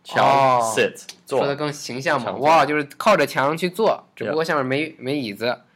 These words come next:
Speaker 1: Yep。
Speaker 2: 是这么说。
Speaker 1: Wall sit，
Speaker 2: 啊，
Speaker 1: yep。
Speaker 2: wall sits。
Speaker 1: Yep。
Speaker 2: Sit 就是 S I T啊。好，那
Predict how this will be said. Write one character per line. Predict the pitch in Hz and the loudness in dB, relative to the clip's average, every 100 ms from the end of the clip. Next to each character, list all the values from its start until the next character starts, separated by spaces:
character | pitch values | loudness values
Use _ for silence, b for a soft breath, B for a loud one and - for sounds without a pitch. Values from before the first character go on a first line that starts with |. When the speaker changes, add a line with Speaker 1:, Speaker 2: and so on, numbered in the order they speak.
| b b b b _ _ | b b b b _ _
Speaker 1:
Yep。 | - - | -12 -12
Speaker 2:
是 | - | -8
这 | 123 | -6
么 | 117 | 0
说。 | 113 | 4
Speaker 1:
Wall | 107 | 2
sit， | 101 95 85 | 0 -8 -8
Speaker 2:
啊， | 110 | -6
Speaker 1:
yep。 | 101 | -2
Speaker 2:
wall | 120 135 | 2 2
sits。 | 135 113 - - _ - | 2 -4 -10 -14 _ -12
Speaker 1:
Yep。 | - | -2
Speaker 2:
Sit | 180 - - | 0 -2 -4
就 | 139 | -4
是 | 123 127 _ _ | -4 -6 _ _
S | 123 131 123 | -2 0 0
I | 120 | 0
T | 123 - 98 - - | -4 -14 -16 -18 -12
啊。 | 107 95 b b _ b b b | -12 -12 b b _ b b b
好， | - 175 - b b - | 0 0 0 b b -8
那 | 170 175 165 160 | 0 2 4 2